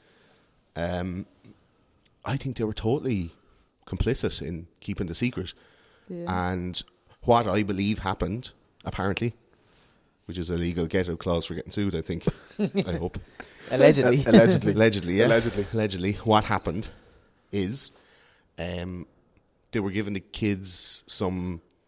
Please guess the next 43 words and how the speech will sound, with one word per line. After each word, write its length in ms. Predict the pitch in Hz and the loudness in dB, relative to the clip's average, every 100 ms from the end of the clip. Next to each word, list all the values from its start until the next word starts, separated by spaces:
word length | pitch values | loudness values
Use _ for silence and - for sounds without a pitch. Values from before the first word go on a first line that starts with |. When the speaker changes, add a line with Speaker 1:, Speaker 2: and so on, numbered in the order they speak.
| _ _ _ | _ _ _
Speaker 2:
Sleeping 440 | - - 156 160 | -12 -10 -10 -12
tablets. 260 | 165 - 165 | -10 -8 -8
Speaker 1:
not 120 | 196 | -6
sleeping 380 | - 139 127 110 | -4 -4 -4 -4
tablets, 340 | 90 330 - | 2 2 4
but, 140 | 311 - | 2 2
like, 220 | - - | 0 0
a 100 | 101 | -2
Calpol 560 | - 117 113 - 101 98 | -2 -2 4 4 6 4
or 120 | 95 | 2
a, 220 | 92 92 | 0 -2
Speaker 2:
<laughs> 20 | - | -6
Yeah. 360 | 190 180 165 165 - | -4 -4 -4 -8 2
Speaker 1:
you 100 | 135 | 4
know, 220 | 92 90 | 4 0
like 200 | 98 95 | -4 -2
a 180 | 104 95 | 0 2
Speaker 2:
Calm 200 | 90 185 | 2 2
down 180 | 180 175 | 2 0
while 140 | 165 | -2
Mammy 220 | 160 165 170 | -4 -4 -4
goes 180 | 156 | -4
and 80 | 160 | -4
has 100 | 170 | -6
a 40 | - | -8
few 100 | 170 | -2
Speaker 4:
Sure. 140 | - | 2
Speaker 2:
drinks 100 | 247 | 4
with 80 | 214 | 4
her 60 | - | 4
Speaker 1:
Yeah. 60 | 151 | 0
Speaker 2:
mates. 120 | 160 | 0
Speaker 4:
Sure, 120 | 120 | 2
who 260 | 113 127 135 | 4 6 8
hasn't 340 | 131 127 123 123 | 8 6 6 2
indulged 340 | 113 113 107 | 6 4 4
in 40 | 107 | 0
a 20 | |
bit 100 | 107 | 0
of 80 | - | 2
Calpol? 440 | 107 101 110 98 | 0 2 4 4
Speaker 1:
Yeah. 120 | 95 | 4
Speaker 4:
Huh? 360 | 101 120 139 | 4 4 4